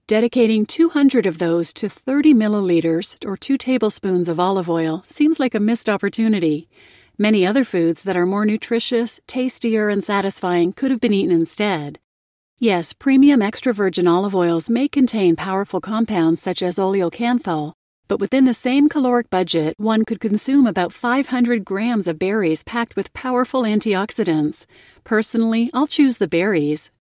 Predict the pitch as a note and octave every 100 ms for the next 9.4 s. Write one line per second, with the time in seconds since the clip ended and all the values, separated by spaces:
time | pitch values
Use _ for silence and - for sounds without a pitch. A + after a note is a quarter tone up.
0 | _ _ - F3+ F3+ D#3 - D4+ E4+ D#4
1 | C#4 A#3 A#3+ G#3+ G#3 G#3 G3 - G3+ F#3+
2 | - - G3+ G#3+ A3 G3 F#3 F#3+ B3 A#3
3 | F#3+ E3+ - E3 - F3 F3+ F3 F3 F3+
4 | E3+ - G3 F#3 F3 G3+ C4+ B3+ A3+ G#3
5 | F3 D#3 E3+ D#3+ A3 _ _ _ - G3+
6 | G#3 C#4+ - C#4+ B3 G3 G3+ G#3 E3 F3
7 | F#3+ G#3+ A3 - G3 F#3 E3+ G#3 - D3+
8 | - - - _ _ _ _ G#3+ G3 F#3+
9 | A#3+ - F3+ F3+